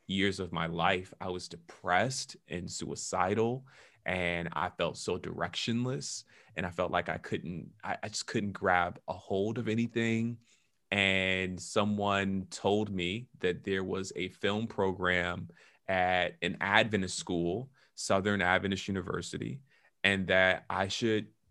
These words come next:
think about it. I should just go check it out. And I went and checked it out, and it was, they were, they were Adventists. They were very different kinds of Adventists than I, you know, known,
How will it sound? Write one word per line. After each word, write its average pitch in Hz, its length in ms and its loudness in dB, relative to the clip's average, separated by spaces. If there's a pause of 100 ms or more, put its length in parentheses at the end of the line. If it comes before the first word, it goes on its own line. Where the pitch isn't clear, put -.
(140)
think 165 160 6
about 90 260 0
it. 57 80 0
I - 60 0
should 104 160 -4
just 98 120 -6
go 107 120 2
check 110 320 -2
it 120 80 0
out. - 300 0 (840)
And 101 140 0
I 95 40 4
went 101 460 2
and 95 120 -6
checked 104 260 0
it 95 80 2
out, 98 460 4
and 95 200 -2
it 95 40 -2
was, 101 280 -2
they 101 160 -2
were, 101 120 -6
they 101 80 -4
were - 120 -2
Adventists. 107 760 0
They 95 160 -2
were 92 60 -2
very 95 280 4
different 107 380 2
kinds 101 400 0
of 101 80 -4
Adventists 101 400 0
than 92 160 -4
I, 92 240 2 (260)
you 98 160 -2
know, 90 140 -4
known, 92 560 -4